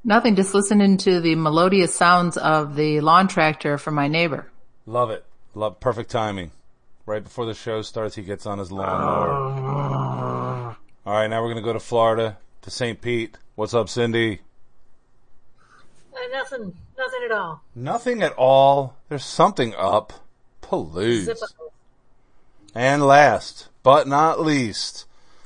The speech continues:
Speaker 2: the Florida man who is displaced into Michigan, right alongside Sherry, is Jimmy Artie. What's up, Jimmy Artie?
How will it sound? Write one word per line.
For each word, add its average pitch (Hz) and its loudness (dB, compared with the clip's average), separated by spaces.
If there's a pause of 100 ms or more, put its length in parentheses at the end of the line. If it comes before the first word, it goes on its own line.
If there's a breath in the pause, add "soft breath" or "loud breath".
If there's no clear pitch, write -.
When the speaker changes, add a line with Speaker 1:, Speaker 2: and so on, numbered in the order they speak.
(140)
Speaker 2:
the 104 -4
Florida 143 6
man 147 2
who 135 0
is 117 0
displaced 120 -2 (100)
into 170 -4
Michigan, 110 -2 (560 soft breath)
right 135 6
alongside 160 4
Sherry, 127 4
is 110 -6
Jimmy 143 0
Artie. 127 6
What's 120 0
up, 113 0
Jimmy 104 -8
Artie? 98 -6